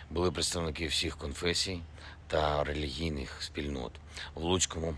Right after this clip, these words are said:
костелі. Разом з Анджеєм вшанували пам'ять усіх жертв на Волині. Цінуємо кожне життя, пам'ятаємо історію і разом захищаємо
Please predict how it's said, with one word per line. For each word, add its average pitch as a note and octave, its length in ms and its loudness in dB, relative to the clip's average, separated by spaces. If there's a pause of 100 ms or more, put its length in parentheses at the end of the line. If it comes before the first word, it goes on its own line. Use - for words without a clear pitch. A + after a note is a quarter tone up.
(160)
костелі. C#2 520 2 (480)
Разом E2 380 8
з D2+ 80 0
Анджеєм E2 460 6
вшанували D#2 500 4
пам'ять D2 380 -2
усіх D2+ 240 0
жертв C#2+ 380 0
на C#2+ 60 -4
Волині. D#2+ 440 0 (520)
Цінуємо F2 480 4
кожне E2 380 4
життя, D2+ 500 2 (200)
пам'ятаємо D#2 560 0
історію F#2+ 460 2
і D#2 40 6
разом F2 360 4 (380)
захищаємо E2+ 840 6